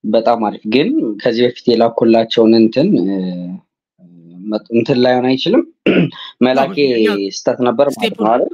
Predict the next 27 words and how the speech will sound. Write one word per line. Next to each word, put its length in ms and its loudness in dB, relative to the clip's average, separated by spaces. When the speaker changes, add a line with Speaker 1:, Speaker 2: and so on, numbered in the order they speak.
Speaker 2:
አዎ፣ 160 -4
Speaker 1:
ቀጥታ 120 0
Speaker 2:
ስቴ-፣ 180 -4
Speaker 1:
ለእነሱ 320 -2
Speaker 2:
ያው 220 -4
ትንሽ 260 -2
ያጠበዋል፣ 540 -8
ያው 180 -12
ትንሽ 280 -6
ያጠበዋል፣ 500 -10
ግን፣ 220 -6
Speaker 1:
ም። 100 0
Speaker 2:
እ፣ 80 -10
እንዲያምኑበት 680 -8
አድርገን 320 -14
መጻፍ 240 -18
ነው። 120 -20
Speaker 1:
ኦኬ። 260 -2
እና 180 4
ምናልባት 540 2
ደግሞ 240 0
Google 340 2
AdSense 440 -2
አንድ 280 4
ላይ 160 2
መሆኑ 360 0
ችግር 460 0